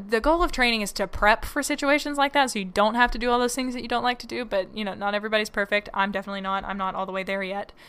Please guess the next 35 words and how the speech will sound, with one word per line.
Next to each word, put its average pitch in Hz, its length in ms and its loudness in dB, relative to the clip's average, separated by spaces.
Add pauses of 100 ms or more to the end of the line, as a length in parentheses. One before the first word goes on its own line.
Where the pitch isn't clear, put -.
(300)
But, 196 300 2 (100)
um, 185 440 -2 (140)
you 202 360 -4
have 247 480 -2
to 196 500 -6 (220)
prep 226 380 -2
and 214 140 -8
you 196 80 -10
have 190 140 -6
to - 80 -18
train 285 260 0
your 240 120 -4
horse, 185 340 -8 (420)
and, 214 440 -2 (220)
um, 196 540 -2 (240)
you 226 140 -8
have 226 240 0
to 262 100 -8
make 208 480 -4 (280)
the 214 120 -10
things 214 220 -8
that 214 120 -10
you 202 120 -8
do 202 440 -4
at 208 300 -2
their 208 180 -4
pace. 214 480 -6
You 214 140 -6
have 202 160 -4
to - 80 -8
respect 208 460 -4
them 220 140 -4
as 214 160 -4
a 208 100 -6
learner, 208 480 -6